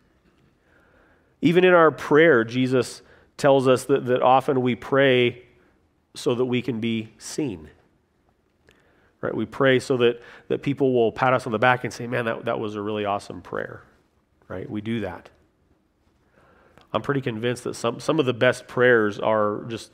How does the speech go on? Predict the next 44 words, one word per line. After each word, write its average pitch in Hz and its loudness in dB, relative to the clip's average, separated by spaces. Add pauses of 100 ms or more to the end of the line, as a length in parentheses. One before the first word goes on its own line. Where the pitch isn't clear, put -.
(100)
like, 113 -2
the 110 -2
worst 110 -4
English 113 -6
ever. 110 -6 (300)
<laughs> - -20
Some 135 -2
of 127 -2
the, 123 2
the 127 -4
best 127 0
prayers 127 0
are 113 -12
the 113 -4
ones 113 -2
that 110 -4
are 101 -2
hard 117 -2
to - -6
understand, 101 -6 (680)
right? - -6
When 110 -6
we 104 -6
struggle 113 -2
for - -12
the 101 -6
words. 101 -6
God, - -6
God, 143 2
God 143 2
doesn't 127 -4
care 113 -2
about 107 2
our, 110 -2
our 107 -4
verbosity. 107 -6 (320)
God 123 -4
doesn't 127 -4
care 117 -4
about 113 0
our 110 0
command 110 -4
of 107 -8
English. 101 -6